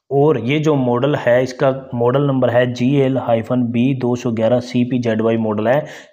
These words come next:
दो सौ चार लीटर की इसकी कैपेसिटी आपको मिलेगी। फास्ट आइस मेकिंग का आपको यहाँ पे फीचर मिल रहा है और ये work without stabilizer नब्बे वोल्ट से लेके तीन सौ दस वोल्ट तक काम करेगा। तो ये जो इसका डोर आपको स्टील लुक में मिल रहा है, इसकी जो कलर है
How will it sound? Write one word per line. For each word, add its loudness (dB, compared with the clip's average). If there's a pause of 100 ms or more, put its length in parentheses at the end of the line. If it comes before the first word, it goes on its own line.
दो 2
सौ -2
चार 0
लीटर -2
की -4
इसकी -4
कैपेसिटी -4
आपको 2
मिलेगी। 0 (360)
फास्ट -2 (100)
आइस -2
मेकिंग -4
का 0
आपको -2
यहाँ 0
पे -4
फीचर -4
मिल -2
रहा 2
है 2
और -2
ये -2
work 0
without -2
stabilizer -4
नब्बे -4
वोल्ट -4
से -8
लेके -4 (380)
तीन 0
सौ 2 (400)
दस 0
वोल्ट 0
तक 0 (280)
काम 2
करेगा। -2 (200)
तो -4
ये 0
जो 0
इसका -2
डोर 2
आपको 0
स्टील -6
लुक -4
में -4
मिल -4
रहा 0
है, -2
इसकी -6
जो 0
कलर 2
है 2